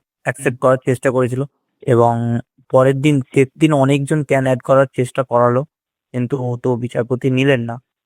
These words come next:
Speaker 1: যেইটা হয়েছে ফোর্থ সেপ্টেম্বর দু হাজার তেইশ সালে সৌমেন সেন, মাননীয় বিচারপতি, উনি একটা অর্ডার বার করেছিলেন, এরপর কোনো রকম কোনো কিছু অ্যাড করা যাবে না। তাই সেটার পর থেকে তেমনভাবে কোনো কিছু অ্যাড হয়নি।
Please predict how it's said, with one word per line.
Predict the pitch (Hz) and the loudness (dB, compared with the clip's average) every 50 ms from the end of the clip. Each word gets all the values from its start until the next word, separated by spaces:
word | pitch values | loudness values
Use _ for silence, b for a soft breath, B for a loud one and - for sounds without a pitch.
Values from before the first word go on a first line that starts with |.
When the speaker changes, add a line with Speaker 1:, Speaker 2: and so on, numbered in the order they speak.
| _ _ _ _ - | _ _ _ _ -4
Speaker 1:
যেইটা | 120 131 131 131 - 151 147 | 0 2 2 4 4 2 4
হয়েছে | 139 151 151 147 - 180 170 - | 4 4 2 2 2 0 -2 0
ফোর্থ | - - 160 170 - - - | 2 2 2 2 0 -2 -4
সেপ্টেম্বর | - 165 - - 170 165 165 160 165 170 160 | -4 -4 -2 0 0 2 2 2 2 2 2
দু | 143 139 135 | 4 4 6
হাজার | 135 131 139 147 - _ | 6 6 4 0 0 _
তেইশ | - 139 139 160 160 - - - | 2 4 6 4 4 2 0 -2
সালে | 147 143 139 139 143 147 156 - _ _ _ _ _ _ _ _ - | 0 2 2 2 2 2 0 -4 _ _ _ _ _ _ _ _ -4
সৌমেন | - 135 135 139 143 147 151 151 151 151 151 143 - _ _ _ _ _ _ _ _ - | 0 0 2 2 2 2 2 2 0 0 -2 -4 -6 _ _ _ _ _ _ _ _ -2
সেন, | 151 139 135 131 147 160 - _ _ _ _ _ _ _ _ _ - | 0 0 0 -2 -4 -6 -10 _ _ _ _ _ _ _ _ _ -4
মাননীয় | 135 139 139 139 143 139 | -2 -2 0 0 0 -2
বিচারপতি, | 127 131 123 - 135 123 135 131 123 - 139 151 156 - _ _ - | -2 -2 -2 -2 -2 0 -2 -4 -2 -2 -4 -4 -4 -6 _ _ -8
উনি | 135 135 135 135 | -6 -4 -2 -2
একটা | 139 135 - _ - 139 139 135 - | -2 -2 -2 _ 2 2 2 2 2
অর্ডার | - - 147 151 - 139 143 139 | -2 -4 -6 -2 0 2 4 4
বার | 139 135 131 | 4 4 4
করেছিলেন, | - 139 135 127 - 143 143 147 - | 2 0 0 0 0 -2 -2 -2 -2
এরপর | - 139 139 135 131 - - 139 135 135 | 0 0 0 0 0 0 2 2 2 2
কোনো | - - 135 131 131 131 | -2 -6 -4 -2 2 2
রকম | 131 131 - 147 135 | 2 0 0 -6 -10
কোনো | - - 131 127 131 | -6 -6 -4 -4 -4
কিছু | 123 - _ - 151 | -6 -10 _ -6 -4
অ্যাড | 139 131 - - | -4 -4 -4 -6
করা | - - 120 123 123 | -4 -2 0 0 0
যাবে | 117 151 160 139 135 127 | -2 -4 -6 -6 -6 -8
না। | 120 123 127 _ _ _ _ _ _ _ _ _ _ _ - | -8 -8 -12 _ _ _ _ _ _ _ _ _ _ _ -2
তাই | 139 135 131 131 127 123 120 120 120 123 135 - | 0 2 2 2 0 0 -2 -4 -4 -6 -8 -6
সেটার | - 147 139 156 151 139 | -4 -2 0 0 0 2
পর | 139 139 135 | 2 2 2
থেকে | - - 143 147 | 2 -2 -2 -2
তেমনভাবে | 143 - 131 131 131 131 123 127 123 131 | 0 0 0 0 0 0 0 0 -2 -2
কোনো | - 135 131 127 | -2 -4 -4 -2
কিছু | 131 135 - 143 | -4 -4 -4 -2
অ্যাড | 131 123 127 123 | -2 -2 -2 -4
হয়নি। | 120 - _ 127 120 117 117 | -8 -10 _ -6 -4 -4 -6